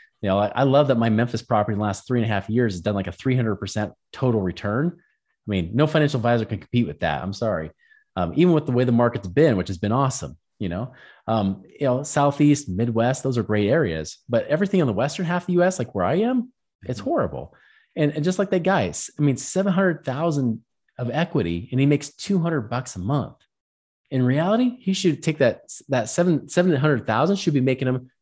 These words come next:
Speaker 1: closer to six or seven thousand a month, not two hundred a month, right?
Speaker 2: Yep.
Speaker 1: But again, he was so focused on paying down the debt, and then he would be free. And then here's a funny thing. Remember, he wanted that, he wanted to pay those off in six years to make forty-two hundred a month.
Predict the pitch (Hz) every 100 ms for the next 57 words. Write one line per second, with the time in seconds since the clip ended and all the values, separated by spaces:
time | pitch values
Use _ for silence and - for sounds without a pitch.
0 | - 156 147 139 123 - - 156 107 -
1 | - 269 196 107 95 85 85 82 90 -
2 | _ _ _ 139 147 - - - 175 104
3 | 76 65 62 55 _ _ - 87 101 95
4 | 120 131 196 127 120 117 185 180 165 147
5 | 120 - _ - 160 156 151 147 135 147
6 | 143 - - - 117 113 113 175 180 165
7 | 160 139 123 120 196 160 85 - _ _
8 | _ _ - 139 127 165 196 151 185 185
9 | 90 82 120 156 143 147 151 139 117 -
10 | _ 131 127 123 98 - 151 120 120 117
11 | 101 - - 233 233 107 85 92 - 110
12 | 107 - 127 110 - 104 95 92 156 120
13 | 65